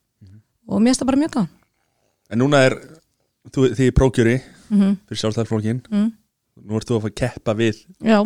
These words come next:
Speaker 1: þína
Speaker 2: Já.
Speaker 1: liðsfélaga.
Speaker 2: Já.
Speaker 1: Hvernig, hvernig, hérna, hvernig upplifir þetta?
Speaker 2: Ég sko lít kannski ekki á það þannig. Ég lít meira á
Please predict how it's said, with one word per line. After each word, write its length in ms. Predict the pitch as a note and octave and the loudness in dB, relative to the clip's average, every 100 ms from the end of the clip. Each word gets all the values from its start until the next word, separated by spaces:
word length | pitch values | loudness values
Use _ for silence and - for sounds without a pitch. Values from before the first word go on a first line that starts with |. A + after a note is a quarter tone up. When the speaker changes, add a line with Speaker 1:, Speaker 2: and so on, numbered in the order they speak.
| B3+ | -2
Speaker 1:
þína 380 | - B2 A#2+ A2 | -4 -2 0 -2
Speaker 2:
Já. 60 | G#2 | 0
Speaker 1:
liðsfélaga. 800 | A#2 A#2 G#3+ - B2+ G#2 F2 - - - - - _ - | 2 4 2 2 2 2 0 -4 -12 -18 -18 -20 _ -6
Speaker 2:
Já. 60 | |
Speaker 1:
Hvernig, 340 | A2 G#2+ B2 A2+ - | -4 -2 -4 -8 -4
hvernig, 300 | C3+ B2 A#2+ | -2 0 -2
hérna, 300 | A#2 A2+ - - _ _ _ _ _ _ _ - - | -2 -2 -4 -10 _ _ _ _ _ _ _ -20 -10
hvernig 180 | A#2+ A#2+ | -2 0
upplifir 300 | B2 A#2+ A#2 | 2 0 0
þetta? 120 | G2 - - - G3+ | -4 -8 -4 -2 2
Speaker 2:
Ég 220 | B3 D4+ | 4 2
sko 180 | - D#4 | 2 2
lít 220 | D#4+ F4 | 2 2
kannski 240 | F#4+ - | 0 0
ekki 160 | F4 F4 | 2 4
á 80 | D#4+ | 4
það 80 | E4 | 4
þannig. 280 | B3 E3 - | 4 2 0
Ég 200 | B3 C4+ | 2 4
lít 240 | D4 D#4+ | 4 4
meira 260 | C#4 D4 | 4 6
á 40 | C#4+ | 6